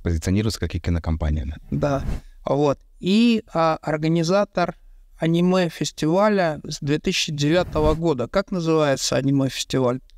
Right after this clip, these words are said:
Speaker 1: Фестиваль называется «Анимания». А, я его назвал и потом узнал, что такие фестивали уже проводятся в мире. А, поэтому сложно сказать, а, была ли это, там, скажем,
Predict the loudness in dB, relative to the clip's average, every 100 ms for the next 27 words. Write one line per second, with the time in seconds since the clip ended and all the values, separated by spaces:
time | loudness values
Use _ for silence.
0 | -14 -4 0 0 0 2 0 0 0 0
1 | 2 2 2 2 2 0 -4 -10 -18 -6
2 | -2 0 2 2 2 2 0 0 0 0
3 | 0 0 0 -2 0 0 2 0 -2 -4
4 | -4 -4 -4 -4 -2 0 2 0 0 0
5 | 0 -2 -4 -2 0 0 0 -4 -20 _
6 | -20 -20 -14 -4 0 0 2 0 0 -2
7 | 0 2 2 2 0 -2 -8 -14 -4 -2
8 | 0 0 0 0 -2 -2 0 2 2 0
9 | 0 0 0 2 2 2 0 0 0 2
10 | 2 2 0 -2 -4 -4 -2 0 0 -2